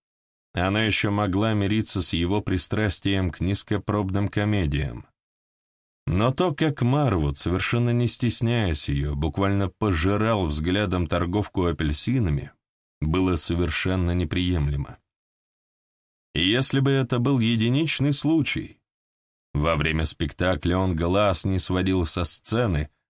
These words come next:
на которой бесстыжая вертихвостка Мэг Даунт, игравшая роль Арианы,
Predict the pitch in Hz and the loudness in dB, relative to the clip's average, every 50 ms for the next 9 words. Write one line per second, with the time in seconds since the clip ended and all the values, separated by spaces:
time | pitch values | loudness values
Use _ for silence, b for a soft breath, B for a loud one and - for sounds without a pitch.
0 | _ - 73 85 90 78 113 104 135 131 127 123 113 85 76 87 104 107 - - | _ -4 -2 -2 -2 0 0 0 0 2 2 2 0 0 0 0 0 0 -2 -6
1 | - - 135 139 139 101 90 104 110 113 110 110 113 107 - - 101 - - 95 | -4 -2 0 2 2 2 2 2 2 2 2 2 0 0 -2 -4 -4 -2 -2 0
2 | 98 110 117 - - - - 104 101 101 95 92 101 117 117 90 - 80 80 101 | 0 0 0 -2 -4 -4 -2 0 0 2 2 2 2 0 0 0 0 0 2 2
3 | 123 139 127 101 78 71 73 71 - - - _ _ _ _ - 87 95 98 107 | 2 2 2 2 2 0 0 -2 -4 -10 -16 _ _ _ _ -2 0 0 2 2
4 | 110 104 87 - - - 90 98 101 101 110 104 87 76 - 92 95 98 104 104 | 2 2 0 0 0 0 2 2 2 2 2 2 0 0 0 0 2 2 2 2
5 | 101 95 80 71 69 52 - - | 2 2 2 0 0 -2 -6 -12